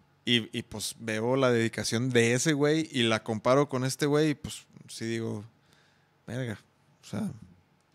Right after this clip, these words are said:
hay que estar en el momento adecu-, indicado porque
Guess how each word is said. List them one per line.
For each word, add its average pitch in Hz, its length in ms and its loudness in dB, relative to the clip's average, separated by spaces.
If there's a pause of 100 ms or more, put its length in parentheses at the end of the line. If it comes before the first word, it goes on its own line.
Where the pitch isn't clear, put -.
(220)
hay 120 140 2
que - 100 -6
estar 147 280 4
en 147 120 0
el 135 100 0
momento 127 720 -2 (440)
adecu-, 107 480 -8
indicado 117 720 0
porque 107 460 -12